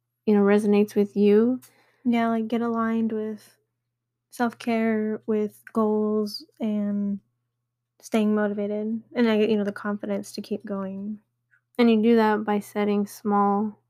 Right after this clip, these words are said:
Speaker 1: um, like, setting yourself up for success, setting the small achievements that you know that you can, you know, uh, make to make you f-, make yourself feel better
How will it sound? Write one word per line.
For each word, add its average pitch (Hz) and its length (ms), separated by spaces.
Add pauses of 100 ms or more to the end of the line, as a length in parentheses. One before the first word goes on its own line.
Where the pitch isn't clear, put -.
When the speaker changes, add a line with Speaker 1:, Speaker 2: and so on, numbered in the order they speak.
(500)
Speaker 1:
um, 202 500
like, 214 220
setting 226 260
yourself 220 320
up 214 220
for 208 440
success, 208 840
setting 220 240
the 214 100
small 214 580 (400)
achievements 220 600
that 220 140
you 220 100
know 226 220
that 247 120
you 262 180
can, 262 400 (760)
you 254 120
know, 226 400 (500)
uh, 233 180
make 226 400 (320)
to 214 100
make 208 200
you 214 80
f-, - 280
make 262 320
yourself 240 340
feel 220 140
better 214 420